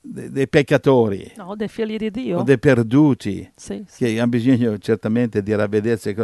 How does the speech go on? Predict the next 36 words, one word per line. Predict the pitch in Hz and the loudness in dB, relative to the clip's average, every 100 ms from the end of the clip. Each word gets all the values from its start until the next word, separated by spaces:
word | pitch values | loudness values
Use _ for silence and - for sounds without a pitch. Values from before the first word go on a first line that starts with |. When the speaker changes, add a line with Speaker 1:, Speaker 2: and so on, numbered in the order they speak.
| - - | -8 -12
Speaker 1:
Qui | - 214 | 2 2
sta | 165 | 2
parlando | 156 190 143 156 147 | 0 2 2 0 0
dei | 120 | -2
figli | - 170 | -2 0
del | 135 107 | 0 0
regno, | 120 185 196 131 113 | 0 4 4 4 0
dei | 165 | -2
cattolici, | 160 98 131 170 139 127 | -2 -4 -2 -2 -2 -4
Speaker 2:
Mhm. | |
Speaker 1:
dei | 127 | -6
protestanti, | - 139 139 123 165 156 127 | -6 -10 -10 -6 -6 -4 -4
di | 127 | -2
me | 131 185 | -2 -2
e | 185 | -2
di | 123 113 | -4 -4
te. | 180 185 - _ | 0 -2 -4 _
Speaker 2:
Sì. | - - 190 - _ _ _ _ _ - | -16 -14 -16 -18 _ _ _ _ _ 0
Speaker 1:
Tutti | 185 180 185 | 0 2 2
noi | 165 170 196 | 4 4 4
che | |
queste | 151 139 143 | 2 0 -2
cose | 151 160 160 | 0 0 2
non | 143 | 0
le | 123 | 2
vogliamo | 117 120 139 135 | 2 0 0 -2
capire, | 120 - 147 | -6 -2 0
non | 120 | 0
è | 175 | 0
che | 143 | 0
siamo | 127 113 | -2 -2
stupidi | - - 127 117 | -4 -8 -4 -4
che | 101 | -4
non | 101 | -4
le | 98 | -6
capiamo, | 92 101 95 101 | -8 -10 -12 -14